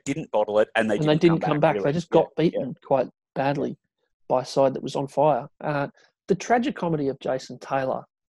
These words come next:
Speaker 2: in his last professional game,
Speaker 1: Mm.
Speaker 2: <laughs> limbering up on the sideline to come back on with five to go. Brian Smith really, <laughs> it puts him back on at thirty to eighteen with five minutes left in a grand final,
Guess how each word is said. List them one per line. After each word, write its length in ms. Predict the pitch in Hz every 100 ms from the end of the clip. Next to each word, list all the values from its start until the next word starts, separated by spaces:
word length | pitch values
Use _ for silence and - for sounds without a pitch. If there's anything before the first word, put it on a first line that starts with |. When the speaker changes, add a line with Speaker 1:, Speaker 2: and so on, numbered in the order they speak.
| _ _ _ _ -
Speaker 2:
in 100 | 143
his 120 | 135
last 420 | 147 147 156 -
professional 520 | 143 - 135 - 120
game, 480 | 117 120 120 113 151 - _ _ _ _ _ _ _
Speaker 1:
Mm. 140 | 107 95 151
Speaker 2:
<laughs> 240 | - - - _ _ _ -
limbering 640 | - 143 165 185 170 147
up 180 | 147 160
on 80 | 139
the 60 |
sideline 600 | - - 135 151 147 127
to 60 | 120
come 280 | - 139 135
back 240 | 135 131
on 380 | 123 127 123 143 -
with 140 | 151
five 360 | - 135 127 151
to 80 | -
go. 340 | 113 110 151 294 _ _ _ _ - 160
Brian 260 | 196 220
Smith 360 | - 190 170 -
really, 140 | 147
<laughs> 680 | - - - - - - -
it 180 | 202 185
puts 240 | 220 214
him 140 | 196 160
back 240 | 147 147
on 140 | 147
at 80 | 151
thirty 320 | - 151 143 139
to 120 | 127
eighteen 320 | 120 123 135
with 100 | 147
five 340 | - 127 131 131
minutes 260 | 123 -
left 280 | 143 131 -
in 80 | 120
a 40 |
grand 280 | 113 131 127
final, 440 | - 123 120 113